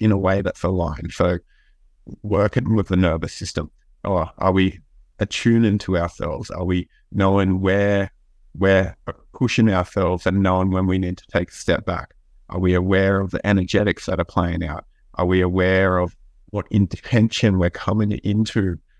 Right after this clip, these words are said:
a conversation, a sales call, like, business in? Are we trying to get something, or are we trying to give? Am I trying to force, or am I open to receiving? Because I've found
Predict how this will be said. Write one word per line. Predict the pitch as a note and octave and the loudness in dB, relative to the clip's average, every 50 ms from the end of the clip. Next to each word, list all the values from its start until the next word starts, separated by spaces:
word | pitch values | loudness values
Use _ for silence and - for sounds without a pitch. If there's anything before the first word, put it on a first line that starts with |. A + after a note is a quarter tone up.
| _ _ _ _ - | _ _ _ _ -4
a | - G2+ F2+ F2+ | 0 0 0 0
conversation, | - - A#2+ G#2+ G#2 G#2 - - - G2 G#2+ G#2+ - - G#2 F2+ F2+ F2 | 0 0 0 2 2 2 0 0 0 2 2 2 0 0 -2 -2 -2 -4
a | F2+ | -6
sales | - - - A2 A2+ G#2+ A2 G#2 G2 - - | -8 -4 -2 0 2 2 2 2 0 -2 -6
call, | - - A2+ G2 F#2 F2+ F2+ F2+ F2 D#2+ | -8 -4 -2 -2 0 0 -2 -2 -4 -6
like, | D#2 - - - - - - - | -6 -8 -8 -8 -10 -10 -8 -2
business | - A2+ A#2 - - A2+ G2+ F#2 - - | 2 2 2 2 2 0 0 0 -4 -4
in? | - A#2+ A#2 G2 E2+ D#2 _ - _ _ - | -2 0 0 0 -2 -4 _ -18 _ _ -6
Are | - G2 | 0 0
we | G2+ | 0
trying | G2 - - A#2 G#2+ A2 | 0 2 0 0 2 2
to | G2+ F#2+ | 2 0
get | F2+ - - - - - | 0 0 0 0 0 -2
something, | - B2+ A#2 C3 - - C3+ A#2 | -2 -2 -2 -2 -2 -2 -2 0
or | |
are | G#2+ G2 | 0 2
we | G2 G2 G2 G2 | 2 2 0 0
trying | - - A#2 G#2 G2+ | -2 -2 -2 0 0
to | G2+ F#2+ | 0 -2
give? | F#2 - G#2 G2 E2 - D#2+ - - _ _ - - | -2 -2 0 0 0 -2 -4 -10 -18 _ _ -6 -2
Am | F#2 | 0
I | F2+ F2+ | 0 0
trying | - - G#2+ G2+ G2+ | 2 0 0 2 0
to | G2+ F#2+ | 0 -2
force, | - - G2+ G#2 A2+ C3 B2 - | -4 -6 -6 -2 -2 -2 -2 -2
or | A#2+ A2 G#2+ | -4 -4 -2
am | G#2 G2+ F#2+ | -2 -2 -2
I | F2+ - - | -2 -2 -2
open | - G2+ G2 - G2+ G2+ G2 | -4 -4 -4 -2 -4 -4 -4
to | - - | -2 -4
receiving? | F2+ F#2+ F#2 - - - G2 G2 F#2 F2 - - | -2 -2 -4 -4 -2 0 0 2 2 0 -2 -2
Because | - F2 - - - G#2 F#2+ - - _ _ _ _ - _ _ _ - - | -4 -6 -8 -6 -10 -10 -10 -12 -16 _ _ _ _ -20 _ _ _ -2 -2
I've | A2 A2 | -2 -2
found | - - - G2+ G#2+ A#2+ A2+ F#2+ F#2 F2 - | -2 -4 -2 0 2 2 2 2 0 -2 -4